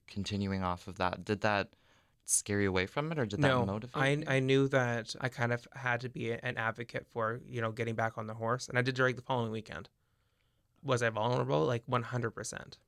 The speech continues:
Speaker 2: But my sisters, they all went out together. I went and I, I got in drag with them, and we all went out, and it was, it was fine. But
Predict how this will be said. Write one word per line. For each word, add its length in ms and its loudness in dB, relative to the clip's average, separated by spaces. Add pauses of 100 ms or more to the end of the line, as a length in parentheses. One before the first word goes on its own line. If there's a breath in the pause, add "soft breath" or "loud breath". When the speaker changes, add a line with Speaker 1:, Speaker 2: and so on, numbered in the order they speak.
(140)
Speaker 2:
But 160 2
my 100 -2
sisters, 640 -4 (420 soft breath)
they 60 -2
all 100 4
went 140 2
out 100 0
together. 500 -2
I 40 0
went 280 -6
and 240 -6
I, 280 -6
I 40 -4
got 220 -6
in 60 -10
drag 360 -4
with 200 -8
them, 240 -6
and 280 -12
we 80 -10
all 140 -8
went 160 -10
out, 420 -2
and 120 -12
it 60 -10
was, 240 -8 (380 soft breath)
it 60 2
was 240 0 (100)
fine. 680 0
But 320 -2